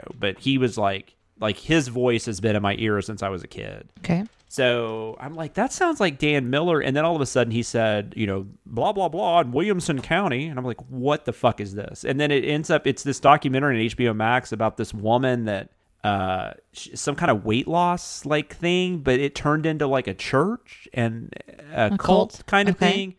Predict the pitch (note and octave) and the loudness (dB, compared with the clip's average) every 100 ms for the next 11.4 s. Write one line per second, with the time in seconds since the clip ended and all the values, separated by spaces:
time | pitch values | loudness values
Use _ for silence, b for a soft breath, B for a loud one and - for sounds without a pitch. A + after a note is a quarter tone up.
0 | _ _ - C3+ C#3+ C#3 - - F3+ G3 | _ _ 0 2 4 2 0 -2 -4 -6
1 | _ _ - - F3+ F#3 D#3+ D#3 C#3+ A#2+ | _ _ -6 -4 -2 0 0 0 -2 -4
2 | G2+ - - E3+ E3+ D#3+ A#2 - - A2+ | -6 -4 0 2 2 -2 -4 -10 -2 2
3 | G2+ F#2+ G2 - - G2 G#2 G#2+ G2+ - | 4 2 0 -6 -4 -4 -4 -6 -6 -8
4 | - A#2+ A#2 A2+ A2 G#2 G2+ G2 - G#2 | 0 2 2 2 0 -2 -4 -8 -8 -6
5 | G#2 - - _ _ - G2+ F#2 F#2 F2+ | -6 -8 -12 _ _ -8 -6 -4 -6 -8
6 | F2 - - G#2+ B2 D3 G#3 F3+ C#3+ D3+ | -10 -12 -8 -4 0 0 0 -2 -2 -2
7 | B2 A#2 A2+ C3 D3+ B2+ C#3+ C#3 C3+ B2+ | 0 0 0 0 0 0 0 0 -2 -2
8 | C#3 A#2+ A#2+ C#3 A#2+ G#2 A2+ - F3+ C#3 | -4 -2 0 2 2 0 -4 0 0 2
9 | C#3 C#3 A#2+ A2 G#2+ A2+ A#2 A2+ - C3 | 2 0 0 0 -2 -2 0 0 0 0
10 | A2+ A#2 C3 - A#2+ A2 A2 A2 A#2+ C3 | 2 2 2 0 -4 0 2 2 2 0
11 | C3+ C3+ C3+ - | 0 -2 -10 -16